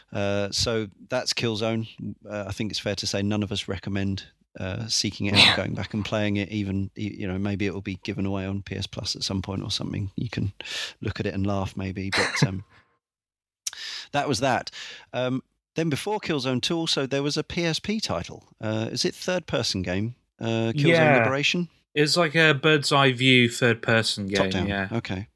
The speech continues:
Speaker 3: Um, it was fun.
Speaker 1: <laughs>
Speaker 3: Um, it wasn't. Uh, I enjoyed my time with it. It just, um, it didn't grab me. It didn't do anything really that exciting. It just had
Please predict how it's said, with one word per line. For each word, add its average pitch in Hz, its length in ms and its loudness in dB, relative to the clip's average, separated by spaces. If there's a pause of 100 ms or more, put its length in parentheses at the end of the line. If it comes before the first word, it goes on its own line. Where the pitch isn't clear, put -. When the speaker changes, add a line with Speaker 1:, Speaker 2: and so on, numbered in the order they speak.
(140)
Speaker 3:
Um, 120 540 2 (280)
it 202 200 2
was 233 520 4 (560)
fun. 254 640 4 (280)
Speaker 1:
<laughs> 110 120 6
Speaker 3:
Um, 180 640 8 (580)
it 180 160 6
wasn't. 208 560 4
Uh, 170 320 4 (440)
I 196 140 2
enjoyed 202 520 4
my 151 160 6
time 160 440 4
with 107 200 4
it. 107 200 2
It 120 180 6
just, - 380 2
um, 143 420 4 (640)
it 131 60 2
didn't 180 220 6
grab 143 480 4
me. 113 200 6
It 110 100 4
didn't 147 180 2
do 135 160 4
anything 123 500 2
really 120 400 2
that 117 240 2
exciting. 104 920 0
It 135 120 4
just 190 200 2
had 147 280 0